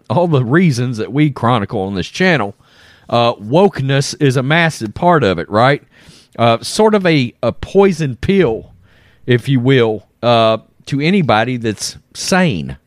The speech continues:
<laughs> I mean, come on. Um,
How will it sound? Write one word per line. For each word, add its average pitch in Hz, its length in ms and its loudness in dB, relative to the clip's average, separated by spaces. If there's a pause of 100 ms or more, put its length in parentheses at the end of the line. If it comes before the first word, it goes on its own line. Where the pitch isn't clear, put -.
(260)
<laughs> - 360 -16
I 165 200 0
mean, 151 380 -2 (380)
come 185 200 -2
on. 147 380 0
Um, 120 520 0